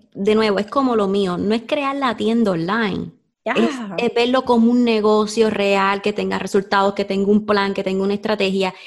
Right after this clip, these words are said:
Speaker 1: Y le pasa a Greida con su podcast. No es crear el podcast, conectar el micrófono, subir la apli-,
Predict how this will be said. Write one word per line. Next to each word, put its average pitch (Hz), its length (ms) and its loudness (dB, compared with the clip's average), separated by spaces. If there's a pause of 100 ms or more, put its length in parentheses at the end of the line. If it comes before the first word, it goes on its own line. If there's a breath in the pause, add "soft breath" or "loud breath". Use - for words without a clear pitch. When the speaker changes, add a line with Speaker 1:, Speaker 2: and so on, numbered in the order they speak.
(200 loud breath)
Speaker 1:
Y 226 380 2
le 208 160 2
pasa 202 260 -2
a 220 60 2
Greida 233 420 2
con 208 160 2
su 208 180 0
podcast. - 520 -2
No 196 120 -2
es 320 280 -2
crear 294 320 2
el 285 200 0
podcast, 240 640 0
conectar 208 480 0
el 240 100 2
micrófono, 269 1000 2
subir 202 300 -2
la 214 160 -2
apli-, 233 160 -4